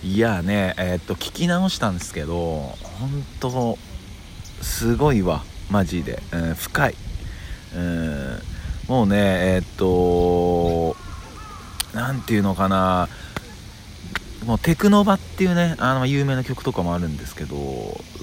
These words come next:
その、まあ、クラブミュージック。クラブミュージックと、えー、そういうボサノバだったり、ラテンを、うん、融合させてたり。うん。で、もちろんアールアンドビーもあっ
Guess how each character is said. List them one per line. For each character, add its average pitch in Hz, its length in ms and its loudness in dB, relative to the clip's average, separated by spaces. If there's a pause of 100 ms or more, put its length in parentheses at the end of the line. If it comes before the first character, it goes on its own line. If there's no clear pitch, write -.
(160)
そ 87 200 -4
の、 65 600 -4
ま 208 60 0
あ、 - 60 -4
ク 175 180 4
ラ 202 160 6
ブ 202 120 6
ミ 190 140 6
ュ 160 40 4
ー 117 40 2
ジ 82 120 -4
ッ - 40 -12
ク。 71 240 -8 (600)
ク 156 120 4
ラ 180 120 6
ブ 190 120 4
ミ 180 160 6
ュ 156 40 4
ー 131 40 2
ジ 92 140 -2
ッ 82 60 0
ク - 200 -6
と、 95 560 4 (140)
え 80 440 0
ー、 - 40 -4
そ - 120 -2
う - 40 4
い - 20 -2
う - 40 -6
ボ 101 120 0
サ 139 200 0
ノ 135 140 2
バ 117 120 2
だ 123 140 2
っ 117 40 -8 (140)
た 78 140 0
り、 87 480 0 (380)
ラ 98 200 4
テ 110 220 2
ン 107 240 4
を、 127 160 2 (420)
う 98 160 0
ん、 95 80 2
融 107 180 6
合 101 160 4
さ 95 160 0
せ 95 160 0
て 95 140 0
た 73 160 -2
り。 65 80 -6 (920)
う 92 40 -2
ん。 101 100 2
で、 117 600 4
も 147 100 2
ち - 80 2
ろ 117 80 6
ん 110 40 8
ア 107 40 10
ー 104 40 8
ル 107 80 8
ア 104 60 8
ン 101 60 6
ド 98 40 4
ビ 95 180 2
ー - 20 0
も 80 160 0
あ - 20 0
っ 80 40 -2